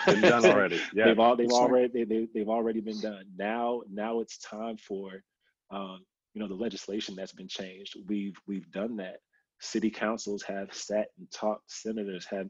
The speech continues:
Speaker 2: sat and talked. We've changed a lot of different things to where, uh, it's,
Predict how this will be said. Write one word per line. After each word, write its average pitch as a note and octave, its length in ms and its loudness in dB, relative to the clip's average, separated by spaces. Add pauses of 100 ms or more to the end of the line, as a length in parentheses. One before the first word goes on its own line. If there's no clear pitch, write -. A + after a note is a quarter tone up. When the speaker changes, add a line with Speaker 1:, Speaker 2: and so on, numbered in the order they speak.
(120)
Speaker 2:
sat - 380 -2
and F#2+ 140 -12
talked. G#2+ 360 -4 (380)
We've G2 360 -2 (300)
changed A2+ 320 0
a G2+ 40 -2
lot A2 200 4
of G2 80 0
different G2+ 360 -4
things G#2+ 260 -4
to - 120 -8
where, G2 280 -4 (500)
uh, F#2+ 280 -6 (680)
it's, - 340 -2